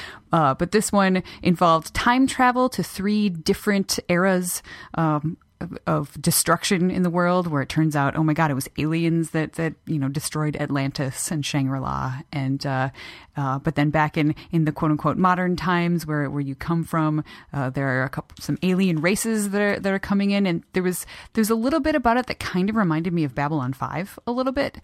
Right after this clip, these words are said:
Um, you've got these two different alien races, both are, are claiming sort of different things. And, and I think my favorite part was the fact that the time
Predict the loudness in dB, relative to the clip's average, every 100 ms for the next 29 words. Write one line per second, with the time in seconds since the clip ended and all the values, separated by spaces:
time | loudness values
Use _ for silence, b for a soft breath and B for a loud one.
0 | B B -6 -4 -4 -2 -4 -4 -6 -8
1 | -10 -4 0 0 0 -2 -2 0 0 2
2 | 0 0 -2 -2 -2 -4 -2 -4 -6 -8
3 | -6 -6 -10 _ -12 -6 -2 -2 -2 -4
4 | -6 -6 -8 -6 -8 -4 -2 0 -2 -2
5 | -6 -6 B B -2 -2 0 0 0 2
6 | 0 2 2 2 0 2 0 2 0 0
7 | -2 0 0 0 0 0 2 2 2 -2
8 | 0 4 4 4